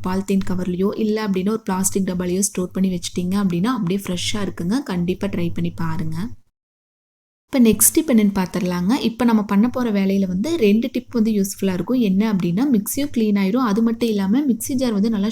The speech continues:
ஷார்ப்பா இருக்கணும் அப்படின்னா கூட இந்த டிப்ல நீங்க ட்ரை பண்ணிக்கலாம். என்னன்னு பார்த்துடலாம் வாங்க. அதுக்கு ஃபர்ஸ்ட் என்ன பண்ணலாம் அப்படின்னா தண்ணி எதுவும் சேர்க்க தேவையில்லைங்க. ரெண்டு, மூணு ஐஸ் கியூப் உள்ள சேர்த்துட்டு நீங்க லைட்டா ஒரு சுத்து விட்டு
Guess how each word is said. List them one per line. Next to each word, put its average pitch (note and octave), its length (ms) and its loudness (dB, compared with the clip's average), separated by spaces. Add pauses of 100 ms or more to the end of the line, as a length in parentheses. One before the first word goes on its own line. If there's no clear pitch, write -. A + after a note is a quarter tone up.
ஷார்ப்பா G#3+ 440 -2
இருக்கணும் G#3+ 280 0
அப்படின்னா F#3+ 280 -2 (140)
கூட C#4+ 160 -4 (380)
இந்த G#3+ 160 4
டிப்ல G#3+ 260 0
நீங்க F#3+ 180 4
ட்ரை F3 120 -2 (120)
பண்ணிக்கலாம். F#3+ 420 -2
என்னன்னு F#3 300 -2
பார்த்துடலாம் E3 480 -2
வாங்க. F3 260 2 (1600)
அதுக்கு A3+ 200 4
ஃபர்ஸ்ட் A3+ 260 2
என்ன A#3+ 220 4
பண்ணலாம் G#3+ 240 2
அப்படின்னா F#3+ 260 2 (100)
தண்ணி A3+ 300 4
எதுவும் G3+ 180 0
சேர்க்க F#3+ 220 -2 (100)
தேவையில்லைங்க. F3 560 -2
ரெண்டு, G3 180 2
மூணு F#3 220 0
ஐஸ் G3 160 -2
கியூப் B3 240 -4
உள்ள F3+ 140 -2 (100)
சேர்த்துட்டு F#3+ 400 -4
நீங்க D#4+ 220 -4
லைட்டா G3 260 0
ஒரு A#3 100 -2
சுத்து - 240 -4
விட்டு G3+ 140 -2